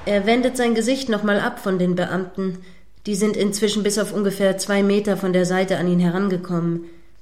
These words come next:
Er schaut wieder Richtung russische Botschaft. Das Bild, das wir hier bekommen, ist nicht besonders gut. Herangezoomt aus mindestens hundert Meter Entfernung. Äh, was meinten Sie vorhin?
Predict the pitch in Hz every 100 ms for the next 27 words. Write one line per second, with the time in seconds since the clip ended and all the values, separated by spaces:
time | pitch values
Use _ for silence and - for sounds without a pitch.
0 | - - - - 185 180 208 208 214 220
1 | 208 208 220 208 196 208 220 208 202 175
2 | 208 214 - 165 151 - - - - -
3 | - - - - - - 190 190 175 226
4 | 240 226 202 196 196 180 180 214 202 180
5 | 208 185 190 190 185 180 - 226 202 -
6 | - - 208 202 240 240 214 220 220 208
7 | 202 220 214 214 202 226 226 190 202 202
8 | 202 165 175 202 214 196 165 165 - -
9 | - - - - - - - - - 202
10 | 226 294 302 294 269 277 269 277 285 294